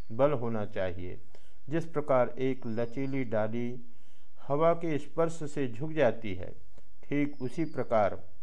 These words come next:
उसका शरीर उसके उच्च विचारों के निर्देश के सामने झुक जाता है। लेकिन कितने लोग ईमानदारी पूर्वक कह सकते हैं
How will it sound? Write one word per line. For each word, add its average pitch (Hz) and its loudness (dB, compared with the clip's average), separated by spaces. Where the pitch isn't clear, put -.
उसका 165 2
शरीर 151 0
उसके 139 0
उच्च 180 0
विचारों 135 2
के 135 0
निर्देश 117 0
के 127 0
सामने 120 0
झुक 165 -2
जाता 95 0
है। 87 0
लेकिन 139 0
कितने 165 0
लोग 165 2
ईमानदारी 131 0
पूर्वक 117 0
कह 147 2
सकते 139 0
हैं 107 -2